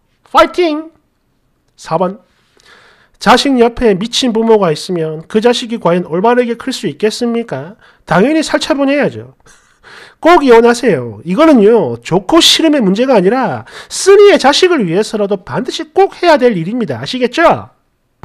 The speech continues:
오 번. "이혼해봐라. 지 돈으로 절대 죽어도 못할걸?" 깔깔깔깔깔.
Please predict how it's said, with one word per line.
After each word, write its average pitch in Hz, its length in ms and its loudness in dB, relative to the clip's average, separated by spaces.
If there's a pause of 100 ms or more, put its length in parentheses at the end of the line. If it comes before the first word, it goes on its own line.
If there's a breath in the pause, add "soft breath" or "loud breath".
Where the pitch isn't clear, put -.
(1040)
오 151 100 -2
번. 208 220 -6 (560)
"이혼해봐라. 277 840 0 (280 soft breath)
지 - 180 -4
돈으로 302 300 -2
절대 311 320 -10
죽어도 403 320 -2
못할걸?" 277 560 -2 (260)
깔깔깔깔깔. 226 760 -14